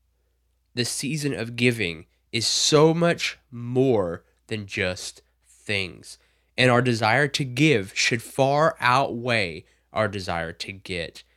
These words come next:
You know, whenever you think about presents, so easily we can get in the mindset of, uh, "Well, I have to give the better gift to so-and-so,"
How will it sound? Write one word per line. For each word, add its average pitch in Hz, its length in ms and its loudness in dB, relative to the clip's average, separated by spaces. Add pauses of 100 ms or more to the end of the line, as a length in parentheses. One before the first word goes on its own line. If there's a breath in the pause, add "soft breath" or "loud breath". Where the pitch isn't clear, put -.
You 151 80 2
know, 160 100 8
whenever 156 220 4
you 143 80 -4
think 185 140 -4
about 160 240 2
presents, - 640 -4 (240 soft breath)
so 190 260 6
easily 214 300 2
we 196 100 -4
can 165 100 -2
get 165 120 -2
in 131 60 -6
the 139 60 -2
mindset 117 880 2
of, 107 640 0 (500)
uh, 101 500 2
"Well, 123 380 6
I 123 120 4
have 139 260 0
to 139 140 -2
give 120 360 2
the 117 80 -2
better 107 300 0
gift 101 340 -4
to 113 80 -10
so-and-so," 85 720 -6